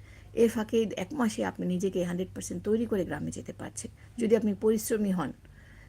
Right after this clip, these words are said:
যদি আমি আমার হান্ড্রেড পার্সেন্ট দিব, আপনি যদি আপনার হান্ড্রেড পার্সেন্ট দেন তাহলে। এখন দেখা যায় আমি প্রতিদিন বললাম, "আপা, তিনটা ডিজাইন উঠাইতে হবে,"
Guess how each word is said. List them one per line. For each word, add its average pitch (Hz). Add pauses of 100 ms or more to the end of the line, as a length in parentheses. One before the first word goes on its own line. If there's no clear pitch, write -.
যদি 202
আমি 247
আমার 214
হান্ড্রেড 185
পার্সেন্ট 156
দিব, 160 (260)
আপনি 240
যদি 240
আপনার 208
হান্ড্রেড 175
পার্সেন্ট 170
দেন 190 (440)
তাহলে। 160 (200)
এখন 233
দেখা 226
যায় 226
আমি 214
প্রতিদিন 220
বললাম, 220
"আপা, 208
তিনটা 196
ডিজাইন 185
উঠাইতে 180
হবে," -